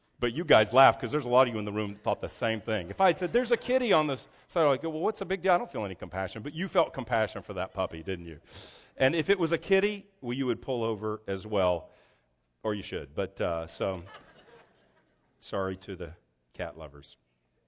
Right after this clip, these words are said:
I don't feel very broken, but I am somewhat sorry. I know I should be sorry. How about that? Even when you're not repentant, sometimes you say, "Well, I know I should be that way, so you pray for me and maybe I'll love cat." Well, I,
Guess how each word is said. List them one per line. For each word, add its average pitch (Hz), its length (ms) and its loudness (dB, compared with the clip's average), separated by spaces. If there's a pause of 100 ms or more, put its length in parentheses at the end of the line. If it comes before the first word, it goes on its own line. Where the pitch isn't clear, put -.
(960)
I 104 80 0
don't 104 180 -6
feel 98 120 -6
very 98 200 -4
broken, 92 680 -8
but 87 200 -6
I 85 140 -8
am 80 120 -14
somewhat 87 480 -12
sorry. 85 340 -6
I 107 120 0
know 120 160 2
I 104 80 6
should 117 260 -4
be 98 140 -6
sorry. 87 260 -6
How 139 80 0
about 165 160 2
that? 104 200 2 (200)
Even 240 140 -4
when 262 80 0
you're 226 100 2
not 170 100 2
repentant, 131 460 -4
sometimes 190 220 -10
you 147 60 -14
say, 143 120 -4
"Well, 143 140 -2
I 165 80 2
know 254 160 -2
I 156 80 0
should 117 400 -6
be 98 100 -4
that 87 220 -6
way, 87 160 -6
so 98 320 -6
you 120 100 -10
pray 110 220 -8
for - 80 -16
me 98 100 -8
and 95 80 -8
maybe 95 220 -6
I'll 90 100 -4
love 92 220 -6
cat." 98 200 -8
Well, 110 140 0
I, 107 140 0